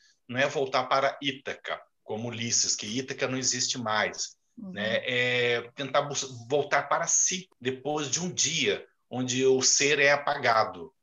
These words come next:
Speaker 1: né? Esse mundo moderno, pós-moderno, capitalista, neoliberal, que tenta, que destrói, moe o nosso ser.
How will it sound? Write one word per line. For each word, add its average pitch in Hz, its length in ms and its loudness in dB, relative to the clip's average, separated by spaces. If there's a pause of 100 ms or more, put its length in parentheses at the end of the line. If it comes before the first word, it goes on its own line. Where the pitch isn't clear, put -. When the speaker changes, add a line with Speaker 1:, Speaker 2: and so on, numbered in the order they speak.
(100)
Speaker 1:
né? 107 180 -2
Esse - 160 -4
mundo 120 400 -6
moderno, 110 580 0
pós-moderno, 104 640 -4
capitalista, 101 880 -6 (580)
neoliberal, 107 800 0
que - 180 -10
tenta, 123 340 -2 (120)
que - 100 -14
destrói, 127 560 2
moe 123 380 4
o 117 40 -6
nosso 110 300 -4
ser. 98 400 -4